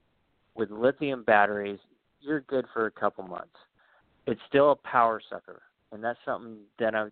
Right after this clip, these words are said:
I think Browning has addressed 'cause it was one of the major complaints,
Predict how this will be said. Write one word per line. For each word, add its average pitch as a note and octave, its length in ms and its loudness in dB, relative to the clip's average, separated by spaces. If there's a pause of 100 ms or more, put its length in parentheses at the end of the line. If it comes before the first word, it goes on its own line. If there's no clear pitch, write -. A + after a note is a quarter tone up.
I A2+ 120 -6 (120)
think F#3 220 -2 (420)
Browning A#2 440 2
has A#2 260 0
addressed F#2+ 680 2
'cause G#2 180 -6
it A2 120 0
was G2+ 200 -6
one A2 220 2
of G#2 60 0
the G#2 80 -6
major G#2+ 520 -4
complaints, G#2+ 600 -2